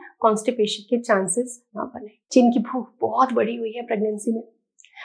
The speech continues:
जिनको weight gain करना है, वेट gain हो नहीं रहा, वो चीज अपने फूड में अच्छे से शामिल करें,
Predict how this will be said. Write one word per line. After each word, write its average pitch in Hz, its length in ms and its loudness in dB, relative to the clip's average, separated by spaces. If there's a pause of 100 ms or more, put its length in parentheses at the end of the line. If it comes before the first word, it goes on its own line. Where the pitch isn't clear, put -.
(120)
जिनको 202 260 6
weight 196 220 4
gain 247 220 6
करना 226 300 0
है, 220 140 -4
वेट 214 160 0
gain 214 240 2
हो 208 140 0
नहीं 240 220 0
रहा, 214 120 0
वो - 400 -8
चीज 240 260 0
अपने 214 180 -4
फूड 214 260 2
में - 80 -6
अच्छे - 240 -12
से 208 120 -6
शामिल 208 360 0
करें, 220 360 0